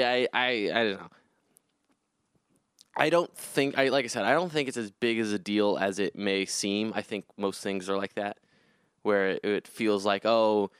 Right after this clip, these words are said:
one band forgot his laptop, so every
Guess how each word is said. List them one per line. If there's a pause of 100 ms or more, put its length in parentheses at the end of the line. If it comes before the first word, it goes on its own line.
(240)
one
band
forgot
his
laptop,
so
every